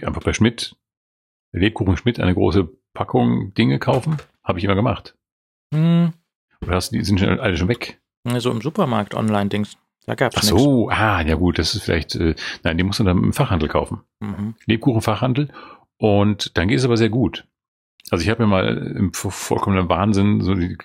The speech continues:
Speaker 1: die, wie heißt das, die große Festtagstruhe <laughs> von, von Lebkuchen Schmidt gekauft.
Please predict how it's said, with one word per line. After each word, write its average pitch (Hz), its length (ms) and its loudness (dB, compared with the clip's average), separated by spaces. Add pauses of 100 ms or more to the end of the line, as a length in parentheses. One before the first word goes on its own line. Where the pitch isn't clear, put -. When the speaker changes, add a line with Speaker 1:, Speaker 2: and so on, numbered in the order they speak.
(380)
Speaker 1:
die, 92 80 -10
wie 82 80 -2
heißt 95 140 -4
das, 101 60 -4
die 82 80 -4
große 107 280 0
Festtagstruhe 120 840 -4
<laughs> - 0 -
von, - 400 0 (500)
von - 160 -2
Lebkuchen 131 480 2
Schmidt 107 240 0
gekauft. 92 480 -2